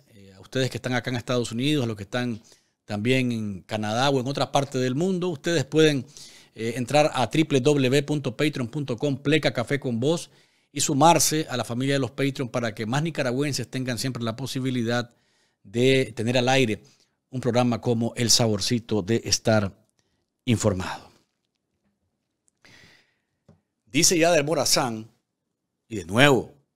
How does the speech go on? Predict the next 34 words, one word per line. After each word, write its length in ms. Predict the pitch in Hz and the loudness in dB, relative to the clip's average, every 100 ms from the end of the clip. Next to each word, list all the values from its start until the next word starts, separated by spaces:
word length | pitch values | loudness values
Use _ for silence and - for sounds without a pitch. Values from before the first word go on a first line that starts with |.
| _ _ _ 95 | _ _ _ _
una 200 | 92 113 | -8 -2
vez 160 | 139 | -2
más, 560 | 135 123 117 - - - _ _ _ _ _ _ _ _ _ _ | 0 0 0 -2 -8 -12 _ _ _ _ _ _ _ _ _ _
yo 160 | 104 101 | -12 -8
debo 240 | 101 107 | -4 -4
reconocer 800 | 117 120 123 131 127 120 131 143 _ _ _ _ _ _ _ _ _ | -4 -4 -2 0 2 2 0 -6 _ _ _ _ _ _ _ _ _
que 100 | 127 | 0
ese 160 | 120 160 | 0 0
trabajo 520 | 143 123 131 143 139 | 0 0 0 -2 -2
que 100 | 117 | -2
hace 300 | 113 - 135 | -2 -2 -2
Yader 520 | 131 113 107 120 143 - _ _ _ _ _ | 0 0 0 -4 -6 -16 _ _ _ _ _
no 160 | 123 127 | -10 -4
lo 100 | 127 | -2
tendríamos 600 | 143 127 139 143 117 107 | 0 -2 0 0 -2 -4
a 80 | 120 | -4
la 120 | 131 | -2
vista 460 | 131 131 - - 127 | 0 -2 -4 -10 -8
ni 100 | 120 | -6
al 60 | 113 | -6
alcance 720 | 107 - 120 120 - 156 175 _ _ _ _ _ _ _ - | -6 -4 -4 -4 -4 -6 -10 _ _ _ _ _ _ _ -8
si 300 | - 156 139 | -4 0 0
él 80 | |
estuviese 480 | 135 - 143 127 139 | 0 -2 0 0 -2
trabajando 500 | 135 131 110 110 107 | -2 -2 -4 -6 -8
para 180 | 110 104 | -8 -8
la 100 | 98 | -8
dictadura, 520 | 98 - 165 240 120 | -10 -6 -2 0 0
¿no? 240 | 127 269 - _ _ _ _ _ _ - | -2 -8 -12 _ _ _ _ _ _ -10
O 100 | 120 | -4
si 120 | 135 | -4
fuera 320 | 127 131 135 | 2 2 4
un 300 | 127 131 127 | 2 0 0
cenutrio, 1160 | - 123 123 139 139 123 117 107 101 92 90 | 0 0 2 0 0 -2 -2 -4 -6 -10 -16